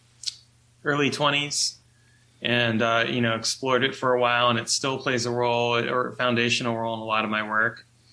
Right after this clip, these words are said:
and how I think about things, because it really is about exploring what, you know, w-, what kind of systems can you create on your own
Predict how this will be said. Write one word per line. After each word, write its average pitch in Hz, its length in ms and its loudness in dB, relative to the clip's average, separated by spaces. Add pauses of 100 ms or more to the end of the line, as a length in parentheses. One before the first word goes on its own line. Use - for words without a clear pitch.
(160)
and 117 100 -4
how 120 120 0
I 113 100 0
think 117 220 -4
about 117 320 -4
things, 120 340 -6
because 120 240 -6
it 127 80 -2
really 135 300 0
is 143 280 0
about 123 380 0
exploring 123 640 -2
what, 123 400 2
you 135 140 -6
know, 120 260 0
w-, 143 200 -4
what 143 340 -4
kind 135 160 -2
of 123 60 -2
systems 123 420 -4
can 123 160 -4
you 120 160 0
create 117 260 0
on 110 120 -2
your 110 160 -2
own 107 380 -2